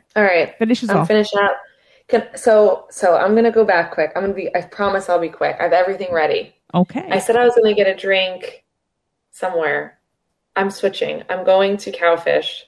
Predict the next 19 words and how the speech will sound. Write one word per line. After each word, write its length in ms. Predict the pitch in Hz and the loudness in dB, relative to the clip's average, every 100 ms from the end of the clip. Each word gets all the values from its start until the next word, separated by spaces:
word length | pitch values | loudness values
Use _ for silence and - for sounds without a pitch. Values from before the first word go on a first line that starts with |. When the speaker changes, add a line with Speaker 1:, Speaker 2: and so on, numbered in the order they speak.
| 175 | -2
Speaker 1:
and 100 | 180 | -2
I'm 120 | 180 | 2
gonna 260 | 196 196 - | 2 2 -2
try 480 | - 214 190 170 165 | -2 0 2 4 2
the 100 | 170 | 0
King 520 | - 190 190 208 202 - | -4 -8 -6 -6 -6 -10
Lives. 640 | 185 180 156 147 - - _ _ _ _ _ _ _ _ _ _ _ _ _ - | 0 4 4 2 -6 -20 _ _ _ _ _ _ _ _ _ _ _ _ _ 2
Full 160 | 226 | 4
disclaimer, 440 | 226 - 220 196 185 | 4 2 2 2 4
I've 140 | 175 | 2
never 220 | 185 185 | 2 0
had 280 | 196 180 175 | 0 2 2
this. 380 | 165 156 160 - - | 2 0 -2 -8 -4
I'm 120 | 202 | 0
gonna 200 | 208 247 | 4 6
go 140 | 240 | 6
in 80 | 214 | 6
a 60 | 175 | 4
week 400 | 170 220 - | 2 -8 -10